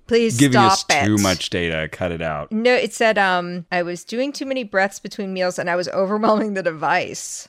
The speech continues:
Speaker 2: Oh. I think the air needs time to air out.
Speaker 1: Yeah.
Speaker 2: Between.
Speaker 1: Yeah.
Speaker 2: And yeah, I think there is, like, a cool down essentially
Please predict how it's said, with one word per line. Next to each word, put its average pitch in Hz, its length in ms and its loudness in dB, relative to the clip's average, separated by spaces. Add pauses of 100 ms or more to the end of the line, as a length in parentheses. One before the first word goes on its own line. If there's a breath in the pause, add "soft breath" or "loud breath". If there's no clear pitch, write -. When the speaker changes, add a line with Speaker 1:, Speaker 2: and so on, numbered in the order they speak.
Speaker 2:
Oh. 82 540 2 (400 soft breath)
I 107 60 2
think - 420 -6
the 101 280 -6
air 92 560 -2 (100)
needs 95 300 -2
time 95 220 2
to 92 180 -6
air 90 280 -4
out. 85 440 -6 (180)
Speaker 1:
Yeah. 196 420 -4
Speaker 2:
Between. 202 440 2
Speaker 1:
Yeah. - 420 -6
Speaker 2:
And 104 240 0
yeah, 120 220 4
I 92 80 0
think 113 180 -2
there 101 180 0
is, 98 220 -4
like, 85 160 -4
a 82 280 -4
cool 110 320 0
down 80 360 -4
essentially 78 800 -8